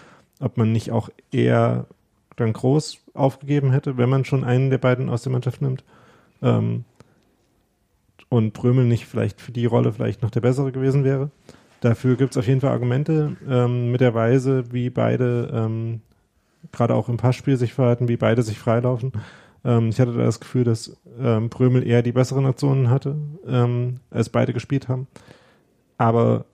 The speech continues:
äh, Felix Groß hat an der Stelle seinen Platz behalten. Und vor ihm hat Damir Kreilach gespielt, ähm, der dann sozusagen für Marcel Hartl, ähm, in die Mannschaft kam und auch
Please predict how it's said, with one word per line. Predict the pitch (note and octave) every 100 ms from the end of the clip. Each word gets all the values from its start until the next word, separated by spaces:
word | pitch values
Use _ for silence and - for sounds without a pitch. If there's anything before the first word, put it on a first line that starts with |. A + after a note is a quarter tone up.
| D3
äh, | A2+ G#2+ A2+
Felix | B2+ A2 -
Groß | C3+ D#3+
hat | C#3
an | C3+
der | C3+
Stelle | C#3+ C3
seinen | C3+ B2+
Platz | C3+ -
behalten. | C#3 C3 C3+ C#3+ - _ - _ _ _ _ _ _ _ _ _ _ _
Und | B2+ A2 -
vor | C3 C3
ihm | A#2+ A#2+ A2+ B2
hat | A2+ - B2
Damir | A2+ A#2+
Kreilach | A#2+ B2 G#2
gespielt, | A#2 - A2+ B2 - _ -
ähm, | B2 A2 G#2+ A#2 - - - _ _ _
der | A2+ A2
dann | A2 G#2 G#2
sozusagen | A2+ - G#2 G#2 A2 G#2+ G#2+
für | - A2 G#2 G#2
Marcel | G2+ G#2 G#2+ G2+
Hartl, | A2 A2+ G#2+ G#2 -
ähm, | G#2 G2+ G#2 A2 - _ _ _ -
in | A#2+
die | A2
Mannschaft | G#2+ A#2 -
kam | A2 G#2+ A2
und | A#2+ G#2 - - - _
auch | A#2 G2+ -